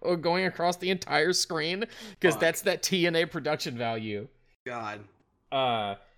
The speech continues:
Speaker 1: Gail gets up on the top rope to attack a vulnerable Angelina, but then she just falls down, crotching herself on the ropes.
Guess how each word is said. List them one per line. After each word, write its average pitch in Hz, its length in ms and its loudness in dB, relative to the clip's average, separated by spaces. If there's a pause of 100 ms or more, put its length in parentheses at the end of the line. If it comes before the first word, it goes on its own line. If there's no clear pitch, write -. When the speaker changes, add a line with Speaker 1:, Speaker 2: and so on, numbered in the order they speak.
(220)
Speaker 1:
Gail 190 240 2
gets 214 240 -2
up 208 140 0
on 180 100 -4
the 170 60 -6
top 165 280 0
rope 180 440 2
to 147 100 -2
attack 180 360 -2
a 156 40 -2
vulnerable 127 480 2
Angelina, 127 480 2
but 117 120 -2
then 139 120 0
she 156 180 -4
just 143 360 -2
falls 165 400 0
down, 214 360 0
crotching 233 420 0
herself 254 380 2
on 240 80 0
the 202 80 0
ropes. 302 400 2